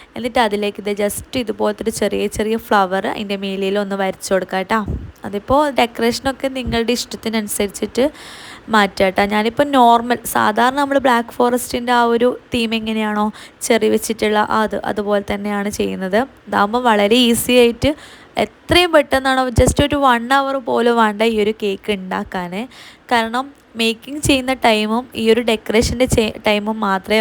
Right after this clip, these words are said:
വേണ്ടൂ. അപ്പോൾ നടുക്കും കുറച്ച് ചോക്ലേറ്റ് ഗ്രേറ്റ് ചെയ്തിട്ട് ഇട്ട് കൊടുത്തു കഴിഞ്ഞാൽ സംഭവം അടിപൊളിയായി. ഇത് നമുക്കൊരു മിനിമം മൂന്ന് മണിക്കൂറെങ്കിലും ഫ്രിഡ്ജിൽ വെച്ച്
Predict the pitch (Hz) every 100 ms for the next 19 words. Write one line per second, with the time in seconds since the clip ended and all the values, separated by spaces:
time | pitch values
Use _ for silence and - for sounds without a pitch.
0 | 202 185 180 190 294 - _ - - _
1 | _ - - - - - 294 294 247 220
2 | 220 262 254 220 214 240 - 214 208 208
3 | 208 240 214 208 196 - 214 214 208 226
4 | - 196 190 - 196 196 196 220 440 -
5 | 214 196 196 214 220 180 190 202 196 190
6 | 185 185 240 330 - - - 294 294 302
7 | 254 247 - 262 247 233 220 220 240 240
8 | 208 208 220 262 208 196 - 214 208 196
9 | 220 233 214 180 - 214 208 208